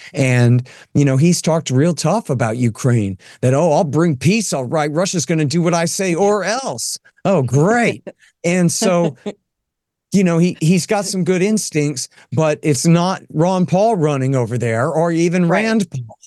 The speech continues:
Speaker 1: And so that leaves the American people really, you know, stuck in a very tight bind here.
Speaker 2: Yeah, no question about it. And I do think that people are, I think, uh, you know, uh, previously, I think people were, were, were unable to make,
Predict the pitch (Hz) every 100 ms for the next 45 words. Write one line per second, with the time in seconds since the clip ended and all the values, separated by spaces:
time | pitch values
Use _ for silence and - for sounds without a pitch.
0 | _ _ - - 151 160 143 - 156 151
1 | 156 165 190 165 180 175 175 175 165 156
2 | 175 170 156 139 160 160 156 151 175 156
3 | 151 147 - 156 170 156 143 151 147 160
4 | 147 139 143 139 120 98 - _ _ _
5 | _ _ 208 214 185 175 240 277 311 285
6 | 254 214 185 180 - 233 226 233 285 277
7 | 247 226 - 214 220 208 196 196 220 302
8 | 294 233 262 - 208 185 - - - -
9 | 262 262 247 233 226 202 226 220 214 208
10 | 190 202 190 - 196 196 208 214 208 -
11 | 202 196 196